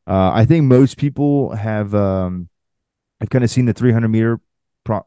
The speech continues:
predominantly f-, uh, featured. Uh, Aquaterra certainly predominantly featured. So I'm not really gonna spend too much time on those 'cause I think those are kind of pretty much understood for a lot of people. But, uh, I think the Planet Ocean was an interesting choice, especially not to do it in forty-three point five.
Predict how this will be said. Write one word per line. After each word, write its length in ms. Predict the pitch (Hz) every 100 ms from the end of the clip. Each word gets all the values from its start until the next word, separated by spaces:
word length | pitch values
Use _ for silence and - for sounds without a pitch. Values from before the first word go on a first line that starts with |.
| -
predominantly 400 | 107 110 107 98
f-, 220 | - -
uh, 240 | 101 92
featured. 520 | 87 113 110 113 107 - - _ _
Uh, 240 | - 95 92
Aquaterra 540 | 107 107 110 - 107
certainly 280 | 101 104 98
predominantly 400 | 92 104 101 95
featured. 560 | - 107 - 104 98 - _ _
So 160 | _ 110
I'm 80 | 101
not 140 | 107
really 160 | 110 107
gonna 100 | 101
spend 240 | - 104
too 80 | 101
much 180 | 101 -
time 140 | 101
on 140 | 90 90
those 260 | 104 101
'cause 80 | -
I 80 | 90
think 160 | 98
those 160 | 90 95
are 60 | 92
kind 200 | 101 92
of 80 | - _ _
pretty 160 | - 107
much 140 | 95 -
understood 480 | 98 85 - 107
for 140 | 95 107
a 60 |
lot 120 | 110 110
of 60 |
people. 360 | 120 113 135 131 _ _ _ _ -
But, 200 | 110 -
uh, 120 | 110
I 80 | 98
think 140 | 139
the 60 | 180
Planet 300 | - 147 156
Ocean 220 | 151 -
was 100 | 127
an 80 | 113
interesting 380 | 113 - 113 107
choice, 400 | - 113 90 -
especially 480 | 104 - 113 110 131
not 220 | 113 104
to 80 | 113
do 120 | 107
it 60 | 95
in 80 |
forty-three 460 | 95 104 101 92 98
point 240 | - 90
five. 360 | - 87 87 -